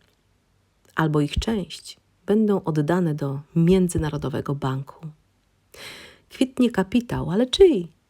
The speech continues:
<laughs> Zwierzchnika kapłanów. Nie dotykając kapitału, kieruje potoki pieniędzy na wojny, okultystyczne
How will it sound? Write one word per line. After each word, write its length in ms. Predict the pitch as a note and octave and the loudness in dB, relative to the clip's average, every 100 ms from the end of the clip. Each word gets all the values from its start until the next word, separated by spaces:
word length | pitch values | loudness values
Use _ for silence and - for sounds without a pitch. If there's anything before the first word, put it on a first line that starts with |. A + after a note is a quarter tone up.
| _ | _
<laughs> 340 | - - - | 4 6 8
Zwierzchnika 720 | F3 D#3 E3 E3+ - F3+ F#3 F3+ | 4 2 2 0 0 0 0 -2
kapłanów. 760 | F3+ F3 C4 G#3 C#3 - - _ _ _ _ _ - - - | -2 2 2 2 -2 -8 -18 _ _ _ _ _ -20 -16 -2
Nie 100 | E3 | 0
dotykając 580 | D#3 D#3 D#3 G#3+ G3+ - | 2 0 0 0 0 -2
kapitału, 680 | D#3 D#3+ D#3 A#3 C4 C#3 E3+ - _ _ - | -6 -6 -2 -2 0 -4 -8 -14 _ _ 0
kieruje 380 | E3 G3+ B3+ | 4 4 2
potoki 720 | A#3+ - D#3+ - D4 E4 - A#3+ | 0 -2 -4 2 2 2 -2 -2
pieniędzy 580 | F3+ E3 E3 E3+ D#3+ | 0 0 0 0 0
na 140 | D3+ D3 | -2 -2
wojny, 680 | D3 F3+ G3+ G3 G3 F#3+ G3 - _ _ _ - | 2 4 6 4 2 -2 -6 -14 _ _ _ -12
okultystyczne 760 | - E3+ D#3 D#3 E3 - C#3 | -2 -2 0 -4 -4 -4 -6